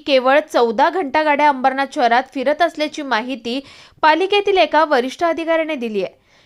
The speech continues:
शहरात घंटागाड्या फिरत नसल्यानं रस्त्याच्या कडेला कचऱ्याचे ढीग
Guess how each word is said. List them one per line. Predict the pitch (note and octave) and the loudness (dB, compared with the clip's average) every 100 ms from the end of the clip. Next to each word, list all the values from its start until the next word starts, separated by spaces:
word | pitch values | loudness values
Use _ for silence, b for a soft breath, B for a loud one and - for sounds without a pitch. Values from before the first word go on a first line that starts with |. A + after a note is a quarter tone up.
| b | b
शहरात | - A3+ A3 B3+ | -2 2 4 2
घंटागाड्या | B3+ B3 A3 C4+ C#4+ D4 | 0 -2 0 0 2 0
फिरत | D4 C4 C4+ C4 | -2 -2 -2 -2
नसल्यानं | C4 B3 C#4 C#4+ B3 C4 C#4 B B | -6 -2 0 0 2 0 -2 B B
रस्त्याच्या | C4+ D#4 D#4+ G4 G4 G#4+ | 2 2 2 -2 0 0
कडेला | F4 E4 D#4+ D#4+ | 2 2 2 0
कचऱ्याचे | E4 C#4 D4 D4+ E4+ | 0 0 2 2 0
ढीग | C#4+ A#3+ D4+ | -6 -4 -6